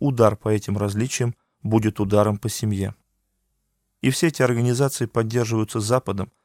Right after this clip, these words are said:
чтобы разрушить окончательно русскую семью и ослабить нашу отчизну.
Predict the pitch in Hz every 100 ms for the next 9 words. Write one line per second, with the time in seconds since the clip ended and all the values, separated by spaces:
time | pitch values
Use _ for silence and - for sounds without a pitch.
0 | _ _ - - 107 107 104 113 156 139
1 | - 123 117 113 117 110 107 107 - _
2 | 113 135 - - 107 - 107 117 143 _
3 | _ - 104 - 80 104 - 120 123 104
4 | 101 - 101 95